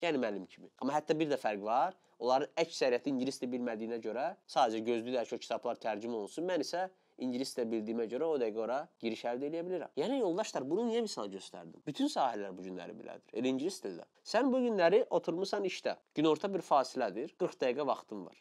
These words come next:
Oturub fikirləşməkdənsə axşam saat altı olacaq, mən kursa gedəcəm. O qırx dəqiqə ingilis dili dinləyə bilərsən. İngilisin dilindən özdə. Real, natural, səhi. Maşında gedirsən, düşmüsən tıxaca. Yorucu prosesdir, stresdir, əsəbləşirsən, emosiyalarını oynayır.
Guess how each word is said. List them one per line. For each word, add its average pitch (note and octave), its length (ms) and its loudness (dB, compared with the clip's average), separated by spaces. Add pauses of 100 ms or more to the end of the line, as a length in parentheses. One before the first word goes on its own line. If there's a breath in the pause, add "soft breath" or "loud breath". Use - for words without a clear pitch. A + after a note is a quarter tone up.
Oturub A#3+ 360 0
fikirləşməkdənsə G3 840 0
axşam E3+ 380 0
saat D3+ 260 4
altı C3+ 320 4
olacaq, C3+ 320 0
mən B2+ 160 0
kursa C3 280 -6
gedəcəm. A2 500 -4
O - 20 -6
qırx D#3 240 -4
dəqiqə C3 240 2
ingilis B2 300 -2
dili F#2 160 -6
dinləyə F#2 260 -8
bilərsən. - 480 -12
İngilisin G#2+ 560 -4
dilindən F2 460 -8
özdə. F2 180 -18 (280)
Real, A#2+ 440 -2
natural, B2 640 -4
səhi. G2+ 380 -4 (120)
Maşında A#3 440 4
gedirsən, C#3+ 580 2 (160)
düşmüsən G3 540 0
tıxaca. G#2+ 380 2 (120)
Yorucu G3+ 320 8
prosesdir, - 520 -2
stresdir, B2 680 2 (100)
əsəbləşirsən, B2+ 960 -2
emosiyalarını C3 720 0
oynayır. A2 420 -4